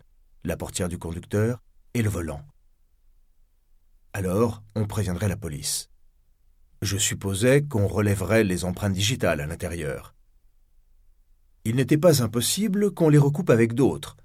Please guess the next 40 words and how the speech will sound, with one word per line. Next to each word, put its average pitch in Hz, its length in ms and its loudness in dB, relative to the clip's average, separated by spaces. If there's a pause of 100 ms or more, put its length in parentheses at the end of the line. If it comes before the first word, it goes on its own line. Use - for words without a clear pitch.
(280)
relevées 101 520 0
sur 104 260 -4
un 95 60 -4
certain 117 440 0
trente-huit 117 800 -6
Special 92 480 -2
Police 123 480 0
sur - 260 -4
une 101 80 0
scène 101 220 0
de 104 80 0
crime 104 300 -2
à 82 80 -4
Derry. 73 400 -6 (1300)
Le 104 180 2
nom 131 300 4
de 117 140 2
George 107 260 4
Anderson 131 680 0
pourrait 143 240 2
sortir, 95 600 -2 (560)
d'abord 92 320 -2
à 87 60 -2
Derry, 117 380 2
puis 110 260 -2
ici 143 260 0
à 87 80 -2
Lisbon 82 300 -6
Falls. 71 540 -8 (1200)
Mais 123 220 4
si - 220 0
le 175 160 0
trou 208 200 -8
du 170 160 -6
terrier 165 280 4
était 143 180 0
toujours 117 260 0
à 98 40 2
sa 98 160 -2
place, 95 460 -2